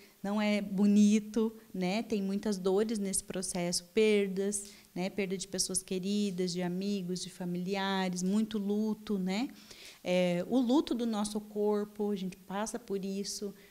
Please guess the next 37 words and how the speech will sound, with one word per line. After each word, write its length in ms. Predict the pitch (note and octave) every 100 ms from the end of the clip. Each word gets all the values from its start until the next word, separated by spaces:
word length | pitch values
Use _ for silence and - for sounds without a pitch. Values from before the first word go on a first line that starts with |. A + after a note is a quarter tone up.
| - -
o 60 |
nosso 240 | F3 F3 -
corpo 400 | - F#3+ F#3 F3+
ativo, 840 | F3+ - G#3 G#3 G3+ G3 G#3 G#3 G#3
né? 280 | F3 F3 G#3
A 40 |
gente 260 | G#3+ G3 -
passa 340 | - G3 G#3 G#3
por 180 | G#3 G3
essa, 140 | G3+ - -
a 80 | F#3+
nossa 300 | G3+ G3+ A3
mente 380 | G#3+ B3+ -
tá 180 | D4 C4
ativa 420 | B3 B3 B3 A#3+
muitas 400 | A3 G#3 G#3 G3+
vezes, 360 | F#3+ G3+ A3+ A3
mas 260 | G#3+ G3+ G3+
o 80 |
nosso 320 | G3 G3 G#3 -
corpo 460 | - D4 - A#3
não. 360 | F#3+ E3+ D#3+ E3 - - _
Ele 200 | F3+ G3
pede 480 | G3+ G#3+ B3 B3 G#3+
esse 260 | G3 -
desaceleramento, 1500 | F3+ F3+ G#3 G#3 G3+ - F#3+ F3+ F3 F3+ F3+ F3+ F3+ D#3+ - D#3+ - _
né? 240 | F3+ F3+
Essa 260 | E3+ F3 F3+
calma. 720 | - - F#3 F3+ F3 E3+ E3 - - - _
E 100 | G3
às 120 | G3
vezes 160 | G3 G3
a 40 |
gente 200 | G#3 G#3
não 120 | A3+
tá 140 | A3+ B3+
preparado. 880 | B3 B3+ C4 C#4 B3+ F#3 E3+ D#3+